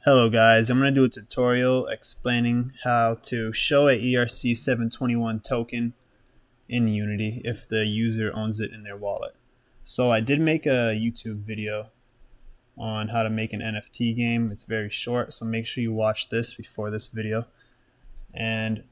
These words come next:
what I show you is how to display E R C eleven fifty-fives, which is also the same way you would do it with the twenties, but with seven twenty-ones, it's a little bit different. So first thing you're gonna wanna do is make sure you have the ChainSafe S D K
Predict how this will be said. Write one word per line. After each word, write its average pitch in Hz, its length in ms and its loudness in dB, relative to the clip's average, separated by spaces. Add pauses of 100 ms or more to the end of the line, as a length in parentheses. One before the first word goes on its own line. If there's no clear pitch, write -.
(500)
what 123 140 -2
I 117 80 2
show 139 240 4
you 127 280 6
is 110 280 -2
how 120 180 4
to 117 220 -4
display 113 480 -2
E 120 100 0
R 117 100 2
C - 220 -2
eleven 123 300 0
fifty-fives, 131 840 0
which 123 160 -10
is 120 120 -4
also 120 260 -4
the 113 100 -6
same 117 360 -2
way 113 140 -2
you 110 120 -2
would 107 140 -6
do 113 160 -2
it 104 80 -4
with 113 100 -8
the 98 80 -14
twenties, 131 540 -2
but 107 240 -6
with - 100 -8
seven 147 300 0
twenty-ones, 123 680 -2 (300)
it's - 80 -8
a 123 40 -4
little 127 200 2
bit 107 240 -2
different. 107 400 -8 (500)
So 104 320 -4
first 147 320 -2
thing 151 140 0
you're 139 100 0
gonna 127 100 2
wanna 113 220 0
do 110 300 -4 (840)
is 113 120 -4
make 117 220 0
sure - 160 -4
you 120 160 2
have 113 180 2
the 104 80 -6
ChainSafe 113 680 -4 (160)
S 117 200 -4
D - 160 -10
K 131 460 -4